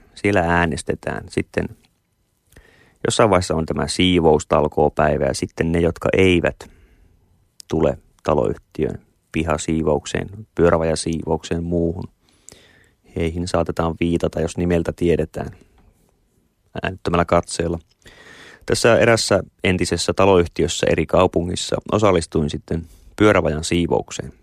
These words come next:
Ennen tätä oli hyvissä ajoin kaikista postiluukuista pantu tiedonanto, että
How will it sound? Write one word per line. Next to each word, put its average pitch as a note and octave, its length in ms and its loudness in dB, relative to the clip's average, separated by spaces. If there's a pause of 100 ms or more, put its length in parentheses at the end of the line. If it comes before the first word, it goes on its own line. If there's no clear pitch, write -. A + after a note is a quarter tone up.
(120)
Ennen A2+ 200 2
tätä A2+ 220 2
oli F#2+ 160 2
hyvissä F#2 360 0
ajoin D#2 340 0 (140)
kaikista E2 360 -2
postiluukuista E2+ 800 -2
pantu D#2+ 400 -4 (340)
tiedonanto, F#2+ 680 2
että - 260 -6